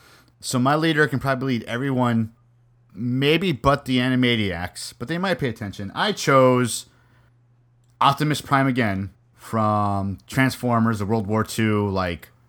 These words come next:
offshoot. You're looking at a, a captain that probably has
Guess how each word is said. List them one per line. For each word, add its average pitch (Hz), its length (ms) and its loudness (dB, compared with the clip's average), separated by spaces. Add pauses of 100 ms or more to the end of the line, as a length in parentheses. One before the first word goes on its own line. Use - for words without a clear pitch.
(300)
offshoot. 82 420 -8 (500)
You're 113 120 -2
looking 147 240 0
at 143 120 8
a, 120 260 2 (200)
a 107 200 0 (100)
captain 113 540 2
that 95 140 -6
probably 131 260 2
has 117 280 -2